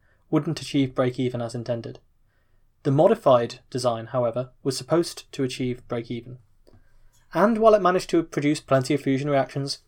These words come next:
approximately ten trillion neutrons and hence fusion reactions between deuterium nuclei every time the device was fired. It still wasn't enough.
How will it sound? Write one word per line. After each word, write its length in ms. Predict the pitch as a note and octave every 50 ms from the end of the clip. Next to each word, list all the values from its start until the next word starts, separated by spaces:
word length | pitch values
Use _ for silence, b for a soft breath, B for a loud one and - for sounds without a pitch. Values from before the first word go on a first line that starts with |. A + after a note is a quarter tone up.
| _ _ _ -
approximately 480 | D#3+ C#3+ E3+ E3 - F3 F3 E3 D3+
ten 280 | - - - F3+ F3+ F3
trillion 400 | - - E3+ F3 F#3 F3 D#3 D#3
neutrons 500 | E3 F#3 F#3 - C#3 C3 C#3 C#3+ - - b b b b
and 100 | - B2
hence 180 | C#3+ D3+ D3+ -
fusion 320 | - D#3+ D3+ C#3 C3+ C3
reactions 400 | B2+ C3 B2 - - C#3+ C3 B2+
between 280 | - C3+ - D3 D3 C3+
deuterium 420 | C3+ B2+ - D#3 D#3 D#3 C#3+ C#3
nuclei 460 | C3+ C3 B2+ - C3+ B2 A2 A2 A2 - b b b b b b b
every 180 | D#3 D3 E3 D3
time 200 | - D#3 C#3 B2+
the 80 | B2+
device 300 | B2 B2 B2+ A#2+ A#2 -
was 100 | - -
fired. 340 | - - A#2+ A2 A2 A2+ - - - - B B B B B B B
It 100 | E3+ E3
still 380 | - - - E3 D#3+ D#3+ D#3+ -
wasn't 380 | - B2 A#2+ B2+ B2 - - -
enough. 320 | B2 A#2+ A#2 A#2 - -